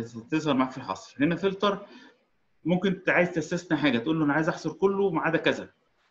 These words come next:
فتقول له مثلًا عايز احصر كل اللي اطولهم اطول من كذا، او كل اللي تكلفتهم موجوده. طيب السورتنج، itemize افري instance، يعني خلي كل واحده في سطر لوحده، انا هشيل ديت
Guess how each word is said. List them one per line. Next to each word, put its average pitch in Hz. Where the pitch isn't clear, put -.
فتقول 156
له 160
مثلًا 156
عايز 151
احصر 151
كل 170
اللي 135
اطولهم 175
اطول 147
من 120
كذا، 104
او 113
كل 170
اللي 151
تكلفتهم 143
موجوده. 117
طيب 110
السورتنج، 180
itemize 147
افري 143
instance، 175
يعني 123
خلي 185
كل 185
واحده 180
في 165
سطر -
لوحده، 127
انا 127
هشيل 143
ديت 98